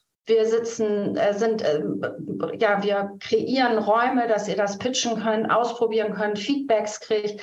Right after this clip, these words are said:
Wir unterstützen euch bei Umsetzungsvorhaben. Ähm, und letzten Endes geht's auch darum, ähm, dass wir eure Network-Abende dann vielleicht auch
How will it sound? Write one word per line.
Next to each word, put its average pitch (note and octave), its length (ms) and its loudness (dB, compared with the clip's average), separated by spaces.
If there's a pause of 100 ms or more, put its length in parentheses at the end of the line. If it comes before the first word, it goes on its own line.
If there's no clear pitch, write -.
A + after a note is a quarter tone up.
(380)
Wir G#3 120 0
unterstützen A3 540 0
euch G#3 220 2
bei G3 120 2
Umsetzungsvorhaben. G#3+ 1600 0 (540)
Ähm, G#3 720 2 (100)
und A3 120 4
letzten B3 380 0
Endes A3+ 400 0
geht's A3+ 220 0
auch G3+ 180 0
darum, G#3 680 2
ähm, G3+ 520 0
dass G#3 240 0
wir G3 260 0
eure F#3+ 720 2 (240)
Network-Abende F3+ 1200 2 (300)
dann G3 440 0
vielleicht F#3+ 480 0
auch E3+ 160 0